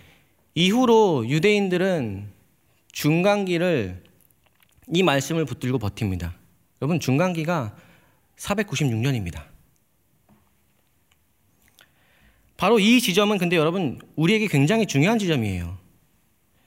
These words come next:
우리는 여기서 초기 기독교의 핵심 주제가 되는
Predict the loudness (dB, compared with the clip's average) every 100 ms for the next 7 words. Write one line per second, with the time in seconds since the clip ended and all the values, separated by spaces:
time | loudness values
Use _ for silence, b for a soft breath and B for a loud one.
0 | _ _ _ _ _ _ _ _ 2 4
1 | 6 4 2 0 0 2 2 0 2 0
2 | 2 2 2 0 -2 -2 -2 0 0 0
3 | 0 -2 -4 -8